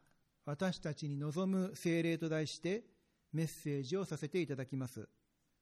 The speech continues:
はじめにお祈りをいたしますが、先週五月十七日の礼拝の一斉メールでお伝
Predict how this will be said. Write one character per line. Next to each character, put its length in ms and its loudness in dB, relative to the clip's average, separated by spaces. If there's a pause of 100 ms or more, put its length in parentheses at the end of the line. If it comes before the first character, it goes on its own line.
(880)
は 120 4
じ 100 6
め 100 10
に 120 8
お 100 6
祈 140 6
り 40 2
を 60 4
い 60 2
た 100 2
し 100 -4
ま 120 2
す 160 -8
が、 280 -2 (680)
先 280 2
週 460 0
五 140 0
月 400 2
十 180 0
七 200 -2
日 200 0
の 120 4
礼 140 4
拝 260 0
の 360 -4 (400)
一 100 -6
斉 220 -2
メ 140 2
ー 40 2
ル 60 2
で 320 0
お 100 -8
伝 460 -2